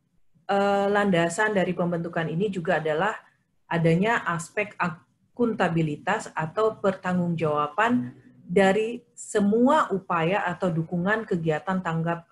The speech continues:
eh, penanggulangan bencana. Sehingga diharapkan di dalam,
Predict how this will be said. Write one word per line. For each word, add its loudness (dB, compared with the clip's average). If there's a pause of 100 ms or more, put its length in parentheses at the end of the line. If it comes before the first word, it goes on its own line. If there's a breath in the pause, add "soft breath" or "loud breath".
eh, -2
penanggulangan 2
bencana. -4 (560 soft breath)
Sehingga 0
diharapkan 0
di -2
dalam, 0